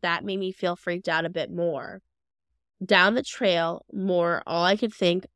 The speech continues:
of was a small child, a small girl.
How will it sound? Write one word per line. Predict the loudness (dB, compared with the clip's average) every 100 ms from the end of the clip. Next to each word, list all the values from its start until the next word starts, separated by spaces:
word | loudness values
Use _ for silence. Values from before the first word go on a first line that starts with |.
| _ _ _ -4
of | 0 0 -2 -8
was | -6 -2 -2
a | -2
small | -6 -6 -4 -2 -2
child, | -6 -6 -4 -4 -4 -8 -12 -20 _ _ _ _
a | -10
small | -6 0 0 0
girl. | -4 -4 -4 -8 -12